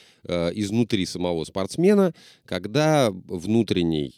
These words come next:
э, голос, э, ему, и там множество их может быть, этих голосов, да, и чаще всего в-, так и есть. Они, эти голоса, все его там ругают, его там советы ему дают, и, м,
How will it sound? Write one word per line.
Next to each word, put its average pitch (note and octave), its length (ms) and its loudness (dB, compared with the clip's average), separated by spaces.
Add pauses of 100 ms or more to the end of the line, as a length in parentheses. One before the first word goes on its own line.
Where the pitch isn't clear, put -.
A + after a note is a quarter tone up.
э, D2 720 -8
голос, B2 840 0
э, E2 540 -6
ему, B2+ 440 4
и G2+ 100 4
там D2 220 -2
множество C3+ 580 4
их C3+ 140 0
может B2+ 280 0
быть, A2 220 -4
этих G2+ 220 -6
голосов, G2+ 500 -2
да, G#2 180 -2
и F2+ 200 -2
чаще - 300 -6
всего E2+ 520 -2
в-, - 220 -20
так D#2+ 240 -8
и - 20 -4
есть. E2 220 0
Они, F#3+ 160 4
эти C#3 360 2
голоса, C3 540 -2
все C3+ 240 -2
его A2 220 2
там D#2+ 320 -2
ругают, D3 720 4
его F#2+ 200 2
там D#2 300 -2
советы G2 400 0
ему F#2 180 0
дают, E3 580 4
и, F#2 720 2
м, F2 200 -4